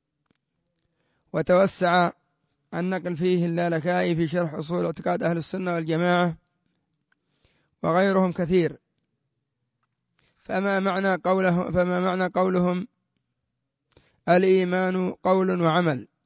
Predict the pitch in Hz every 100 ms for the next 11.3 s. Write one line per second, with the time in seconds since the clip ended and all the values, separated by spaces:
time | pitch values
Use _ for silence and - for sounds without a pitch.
0 | _ _ _ _ _ _ _ _ _ _
1 | _ _ _ _ _ - 190 180 175 202
2 | 190 190 190 190 185 - _ _ _ _
3 | _ _ _ _ _ _ - 190 190 185
4 | 185 190 156 110 _ _ _ _ _ _
5 | _ _ _ _ _ _ - 185 185 165
6 | 190 196 196 - _ _ _ _ _ _
7 | _ _ _ _ _ - 165 156 196 190
8 | 185 - 185 170 - _ _ _ _ _
9 | _ _ _ _ - 196 180 185 190 165
10 | 160 - _ _ - - 214 214 196 -
11 | 196 156